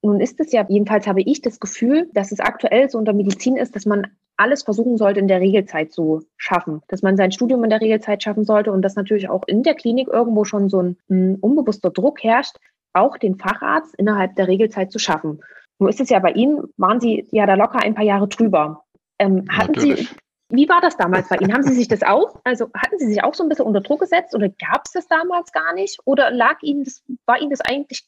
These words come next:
Speaker 1: wirklich gar nicht so wichtig und Sie wollten vor allen Dingen in die Fächer noch mal reinschnuppern,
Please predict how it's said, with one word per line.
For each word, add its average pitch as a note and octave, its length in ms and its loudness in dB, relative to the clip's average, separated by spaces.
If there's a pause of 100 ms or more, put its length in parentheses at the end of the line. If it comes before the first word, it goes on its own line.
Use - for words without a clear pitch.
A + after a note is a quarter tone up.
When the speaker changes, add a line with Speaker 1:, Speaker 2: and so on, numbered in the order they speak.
Speaker 1:
wirklich G#3+ 320 -2
gar A#3+ 140 0
nicht B3 140 -2
so F#3 160 0
wichtig D#4+ 360 0
und B3+ 80 -6
Sie A#3+ 120 -2
wollten B3+ 260 0
vor - 220 -6
allen B3 180 2
Dingen C4+ 220 -2
in B3+ 160 0
die C4 100 2
Fächer A#3 460 -2
noch A#3 180 -2
mal G#3 160 2
reinschnuppern, C#4+ 640 -2